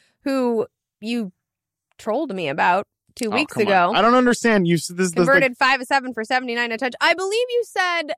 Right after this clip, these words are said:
Speaker 1: uh, you need to get over that. It's not gonna happen.
Speaker 2: Well,
Speaker 1: Hope
Speaker 2: y-
Speaker 1: is poison.
Speaker 2: You do need to get over that, and it's not
Speaker 1: Except
Speaker 2: gonna
Speaker 1: it's
Speaker 2: happen.
Speaker 1: happening.
Speaker 2: Well, it happened.
Speaker 1: It happened.
Speaker 2: It happened for a brief moment in time
Speaker 1: It hap-,
Speaker 2: where
Speaker 1: so
Speaker 2: it's
Speaker 1: w-, I'm
Speaker 2: not
Speaker 1: just saying, like,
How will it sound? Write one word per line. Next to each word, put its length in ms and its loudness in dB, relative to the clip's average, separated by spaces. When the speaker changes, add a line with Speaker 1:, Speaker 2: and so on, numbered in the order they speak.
Speaker 1:
uh, 260 0
you 140 -8
need 160 -10
to 60 -8
get 160 -4
over 240 -4
that. 240 -4
It's 180 -6
not 240 -4
gonna 200 -6
happen. 400 -4
Speaker 2:
Well, 120 2
Speaker 1:
Hope 80 2
Speaker 2:
y- 40 -2
Speaker 1:
is 100 -10
poison. 720 -8
Speaker 2:
You 140 -4
do 160 0
need 140 -4
to 80 -8
get 160 -8
over 200 -10
that, 120 -10
and 120 -14
it's 160 -18
not 120 -6
Speaker 1:
Except 300 0
Speaker 2:
gonna 100 -4
Speaker 1:
it's 100 -4
Speaker 2:
happen. 380 -2
Speaker 1:
happening. 280 -12
Speaker 2:
Well, 240 -2
it 140 -2
happened. 680 -4
Speaker 1:
It 120 0
happened. 440 -2
Speaker 2:
It 60 0
happened 500 -2
for 220 0
a 60 2
brief 480 -4
moment 420 -4
in 160 -8
time 320 -6
Speaker 1:
It 120 2
hap-, 260 0
Speaker 2:
where 160 -4
Speaker 1:
so 140 0
Speaker 2:
it's 100 -4
Speaker 1:
w-, 160 -4
I'm 80 0
Speaker 2:
not 80 -4
Speaker 1:
just 160 -8
saying, 340 -4
like, 280 -4